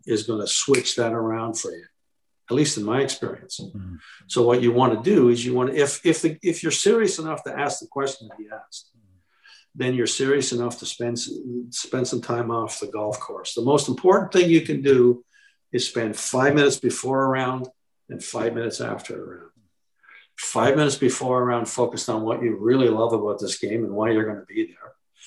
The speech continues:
Speaker 1: And five minutes after a round, remembering your best shots. I, I will basically guarantee you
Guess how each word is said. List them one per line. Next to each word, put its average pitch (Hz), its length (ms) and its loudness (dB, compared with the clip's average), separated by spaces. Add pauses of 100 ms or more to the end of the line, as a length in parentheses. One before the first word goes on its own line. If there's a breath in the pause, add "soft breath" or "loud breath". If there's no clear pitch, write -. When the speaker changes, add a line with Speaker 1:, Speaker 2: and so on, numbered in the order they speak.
(220 loud breath)
Speaker 1:
And 104 120 -6
five 131 440 2
minutes 123 320 2
after 131 480 0
a - 40 -4
round, 104 360 -6 (320 soft breath)
remembering 110 540 0
your 107 100 2
best 107 260 0
shots. - 500 -2
I, 120 120 0
I 123 160 2
will 120 340 0 (220)
basically 151 560 2
guarantee 135 720 -2
you 92 60 0